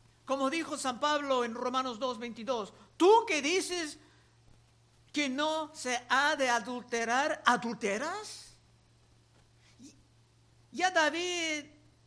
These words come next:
sería como hipócrita tratando de aplicar las leyes más básicas.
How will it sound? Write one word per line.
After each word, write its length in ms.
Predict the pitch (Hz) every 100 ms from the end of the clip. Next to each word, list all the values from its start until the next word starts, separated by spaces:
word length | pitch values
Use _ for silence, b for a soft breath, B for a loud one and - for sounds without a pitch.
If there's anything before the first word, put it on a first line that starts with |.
| _ -
sería 440 | - 311 339 320
como 240 | 330 330
hipócrita 880 | 302 - 330 403 415 359 254 - 254
tratando 460 | 269 262 269 302 311
de 80 | 285
aplicar 640 | 254 262 233 285 294 277
las 180 | 240 233
leyes 320 | 262 269 262
más 240 | 262 233
básicas. 720 | 233 302 302 381 269 185 135